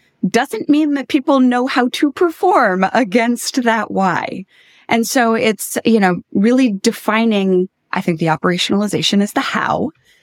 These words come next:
And so your synchronous collaboration moments, your asynchronous collaboration moments, how do people focus best? Like, I think about this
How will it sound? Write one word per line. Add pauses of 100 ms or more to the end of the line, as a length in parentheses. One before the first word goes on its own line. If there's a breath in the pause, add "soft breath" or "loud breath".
(100)
And
so
your (300)
synchronous
collaboration
moments,
your
asynchronous
collaboration
moments,
how
do
people
focus
best?
Like, (460 soft breath)
I
think
about
this